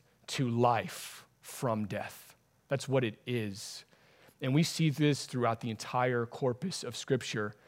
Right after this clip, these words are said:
Uh, we see it in John three. We see it in Colossians two. We looked at that last year. We see it in First John five. But the clearest picture of this in all of Scripture, in my opinion, and it's the one we're gonna be looking at today,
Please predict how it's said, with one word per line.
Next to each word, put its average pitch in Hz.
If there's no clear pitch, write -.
Uh, 120
we 123
see -
it 117
in 110
John 98
three. 170
We 120
see 123
it 107
in 110
Colossians 113
two. 151
We 131
looked 113
at 120
that 110
last 113
year. 151
We 127
see 139
it 127
in 120
First 120
John 117
five. 139
But 127
the 196
clearest 175
picture 156
of 135
this 120
in 135
all 156
of 147
Scripture, 131
in 113
my 127
opinion, 117
and 110
it's 113
the 120
one 131
we're 127
gonna 127
be 120
looking 123
at 120
today, 117